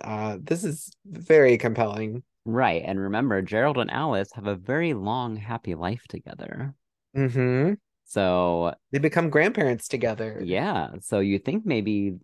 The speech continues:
Speaker 2: Alice has a bad taste in men, but maybe not, because Gerald is in it for the long haul.
Speaker 1: Hmm.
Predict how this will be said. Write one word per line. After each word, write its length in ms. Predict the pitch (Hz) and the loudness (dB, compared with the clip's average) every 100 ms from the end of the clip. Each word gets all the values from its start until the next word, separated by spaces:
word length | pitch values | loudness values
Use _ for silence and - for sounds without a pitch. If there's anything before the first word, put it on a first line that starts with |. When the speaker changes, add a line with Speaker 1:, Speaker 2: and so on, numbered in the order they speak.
| _ _ | _ _
Speaker 2:
Alice 480 | 87 113 247 294 - | -2 0 0 -4 -4
has 200 | 147 131 | -6 -4
a 60 | 123 | 0
bad 260 | 123 127 | 2 2
taste 320 | 131 143 131 117 | 0 -4 -2 -4
in 140 | 104 | 0
men, 260 | 117 185 123 | 0 0 0
but 140 | 90 | 0
maybe 280 | 101 113 120 | -2 0 2
not, 380 | 92 123 285 208 | 4 2 0 -4
because 360 | 180 135 117 | -4 -2 -4
Gerald 500 | - 95 95 101 104 | -2 0 0 0 0
is 140 | 101 104 | -4 -4
in 100 | 107 | -6
it 100 | 92 | -4
for 80 | |
the 100 | 92 | -4
long 260 | 85 90 113 | 0 0 0
haul. 300 | 156 175 233 _ _ _ _ _ _ | 0 -2 -4 _ _ _ _ _ _
Speaker 1:
Hmm. 540 | 247 214 139 117 110 | -10 -4 -2 -2 -4